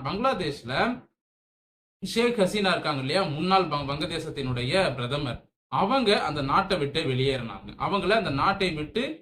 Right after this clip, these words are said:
ஒரு கும்பல் வந்து வெளியேற்றுச்சு, மிகப்பெரிய கலவர கும்பல். இந்த கலவர கும்பலை தூண்டி விட்டது அந்த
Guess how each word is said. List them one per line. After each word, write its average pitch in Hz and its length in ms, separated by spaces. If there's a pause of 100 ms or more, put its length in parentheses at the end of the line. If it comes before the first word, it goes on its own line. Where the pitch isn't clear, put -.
(160)
ஒரு 175 260 (360)
கும்பல் 208 320
வந்து 156 220
வெளியேற்றுச்சு, 156 640
மிகப்பெரிய 160 580
கலவர 156 460
கும்பல். 117 380
இந்த 220 300
கலவர 254 520
கும்பலை 160 520
தூண்டி 208 320
விட்டது 135 420 (180)
அந்த 160 200